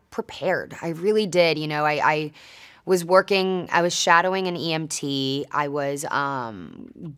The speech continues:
jumping in an ambulance. At the time, it was really hard to get ambulances, ambulances,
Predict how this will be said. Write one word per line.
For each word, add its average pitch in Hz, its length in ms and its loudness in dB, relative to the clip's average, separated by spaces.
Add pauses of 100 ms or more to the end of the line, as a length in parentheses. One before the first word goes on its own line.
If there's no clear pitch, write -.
jumping 170 400 2
in 160 100 -2
an 156 80 -6
ambulance. 156 460 -4
At - 200 -8
the 196 60 -2
time, 247 360 4
it - 20 2
was 180 140 -2
really 190 180 -2
hard 185 280 2
to - 20 0
get 170 180 -2
ambulances, 156 1400 -4
ambulances, 151 640 -4